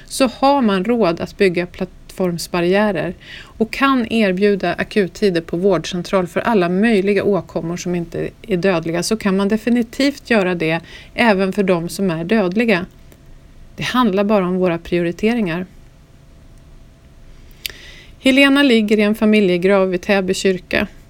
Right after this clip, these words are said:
på en av de fina nya begravningsplatserna, med stora välskötta blomsterplanteringar och en bänk att sitta på. Jag åker inte dit så ofta. Hon är ju ändå inte där.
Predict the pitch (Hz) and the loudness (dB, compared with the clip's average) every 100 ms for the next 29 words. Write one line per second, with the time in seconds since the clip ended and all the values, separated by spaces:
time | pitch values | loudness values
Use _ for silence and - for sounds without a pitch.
0 | - - 240 240 220 208 196 190 196 190 | -4 0 2 2 2 2 0 0 -2 -4
1 | - - 233 196 202 196 202 196 180 175 | -8 -2 0 0 0 -2 0 0 0 -2
2 | 185 190 175 170 - 214 - - 185 190 | 0 -2 -2 -4 -4 -6 -6 -6 -6 -8
3 | - - - - - 214 214 - 262 233 | -14 -20 -20 -20 -8 -2 -2 0 0 2
4 | 240 226 196 180 - 185 - 185 208 185 | 2 4 2 0 -4 -4 -2 0 0 0
5 | 185 190 - 175 - 196 190 170 165 175 | -4 -8 -6 -4 -2 0 0 -2 -4 -2
6 | 175 190 180 - - - - 185 - 185 | 0 0 -2 -8 -18 -16 -12 -8 -6 -4
7 | - 190 185 180 - - - - - - | -4 -4 -4 -6 -12 -20 -20 -20 -20 -20
8 | - - - - - - 226 254 254 254 | -20 -20 -20 -20 -14 0 2 2 2 2
9 | 226 226 214 233 226 - 202 - - - | 2 2 0 0 -2 -4 -4 -6 -10 -10
10 | 196 - - - - - 214 208 214 208 | -10 -16 -20 -20 -20 -8 -2 2 2 2
11 | 202 202 202 185 190 190 190 196 220 - | 2 2 2 0 0 0 0 0 0 -2
12 | 208 | -8